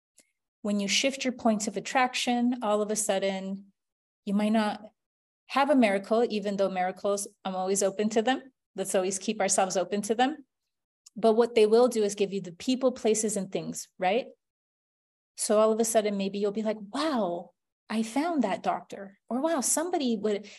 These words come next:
because they shift your point of attraction. The emo-, you know this, the emotional body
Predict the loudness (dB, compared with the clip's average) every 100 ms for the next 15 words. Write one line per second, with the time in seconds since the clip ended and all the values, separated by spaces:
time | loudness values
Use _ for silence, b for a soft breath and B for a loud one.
0 | B -8 -2 0 2 0 0 -2 -6 0
1 | -2 0 -6 -4 -2 -2 -4 -10 -12 -20
2 | _ _ _ _ b b b 2 4 4
3 | 2 2 2 2 0 -2 -2 0 0 0
4 | -2 0 2 2 0 -8 -12